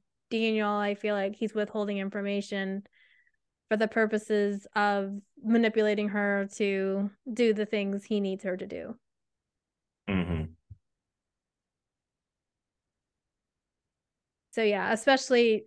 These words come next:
Speaker 1: especially this episode, Daniel ob-, obviously has a lot of, a lot of power. Um, you know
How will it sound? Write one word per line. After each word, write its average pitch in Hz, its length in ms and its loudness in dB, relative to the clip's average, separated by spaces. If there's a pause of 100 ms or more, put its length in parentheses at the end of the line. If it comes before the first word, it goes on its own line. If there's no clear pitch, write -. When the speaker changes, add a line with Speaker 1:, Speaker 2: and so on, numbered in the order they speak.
Speaker 1:
especially 226 540 0
this 208 220 -2
episode, 196 800 -2 (960)
Daniel 277 320 4
ob-, 247 260 4
obviously 254 480 4
has 220 480 2
a 220 80 -2
lot 202 340 2
of, 202 240 -2 (360)
a 254 100 8
lot 269 160 8
of 226 100 0
power. 220 720 2 (220)
Um, 214 640 4 (1300)
you 226 160 -4
know 196 340 -2